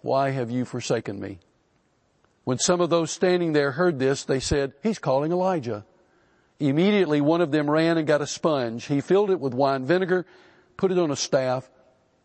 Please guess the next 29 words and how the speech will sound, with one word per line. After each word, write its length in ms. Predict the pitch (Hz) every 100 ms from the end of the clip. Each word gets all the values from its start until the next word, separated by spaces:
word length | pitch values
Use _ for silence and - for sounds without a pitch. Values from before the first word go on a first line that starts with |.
| _ _ -
and 140 | 127
offered 320 | 131 135 131
it 160 | 120 -
to 100 | -
Jesus 480 | 107 131 123 107 101
to 100 | 117
drink. 400 | 104 110 98 - _ _ _ _ _ _ _ _ -
The 100 | 117
rest 360 | 139 175 - -
said, 440 | - 131 139 143 - _ _ _ -
"Now 200 | 143 143
leave 200 | 151 190
him 100 | 190
alone. 480 | 175 147 117 101 101 _ _ _ -
Let's 240 | 143 151
see 240 | - 185 156
if 100 | 135
Elijah 440 | 127 131 127 120
comes 340 | - 131 117 -
to 100 | 117
save 300 | - 113 101
him." 240 | 98 98 _ _ _ _ _ _ _ _ _ _ _ _ _ -
And 500 | 151 170 190 202 175 -
when 220 | 135 131
Jesus 480 | 117 190 180 196 -
had 160 | 151
cried 340 | - 160 165 165
out 300 | 160 170 -
again 600 | 156 147 175 117 123 127